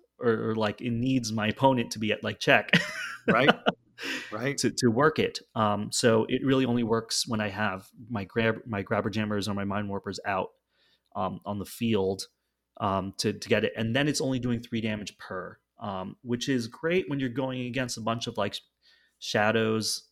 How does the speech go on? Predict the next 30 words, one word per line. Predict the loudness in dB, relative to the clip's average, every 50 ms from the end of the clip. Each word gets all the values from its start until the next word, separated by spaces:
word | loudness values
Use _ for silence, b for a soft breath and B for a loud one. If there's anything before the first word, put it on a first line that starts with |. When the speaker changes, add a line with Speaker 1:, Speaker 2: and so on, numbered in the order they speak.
| _ -12 -8
Speaker 1:
uh, | -4 -2 -2 -2 -2
or, | -2 -4 -4
like, | -4 -4 -4 -6 -6 -10 -10 -10
you | -8
know, | -8 -6
small | -8 -6 -4 -2 0 0 0 -2
logo | -2 -2 -2 -2 -4
stuff, | -4 -4 -4 -2 -2 -2 -2 -4 -6 -14 -18 _ -16
especially | -12 -8 -6 -4 -4 -2 -4
in | -4 -6
Coda. | -6 -6 -6 -4 -2 0 0 -2 -2 -6 b b b b b b b b b _ -4
Um, | -2 -2 -2 -2 -4 -8 -12 -16 _ _
but | 2 2 2 2 0 -4 -14 _ -10
when | -8 -4 0 0 2 2 2 2 0 -2 -4 -6 -6 -6 -4
Worlds | -2 -2 0 0 0 -2 -4
Collide | -4 -4 -2 0 2 2 0 0 -2 -4
sort | -4 -2 -2 0 0
of | -2 -2 -4
came | -4 -4 -2 0
out | 2 2 2 2
and | 0 -4
Dinos | -4 -2 -2 -2 -2 -2 -4 -4 -6 -6
came | -6 -6 -4 -2
out | 0 0 0 0 0 -2 -6 _ _ _ _ _ -10
and | -8 -8 -6 -8 -8 -4 -2
everything | -2 0 0 -2 -2 -4 -4 -4 -4
sort | -2 -4 -4
of | -4 -2
got | -4 -4 -4 -4
beefier, | -4 -4 -4 -4 -4 -2 -2 0 0 0 -2 -4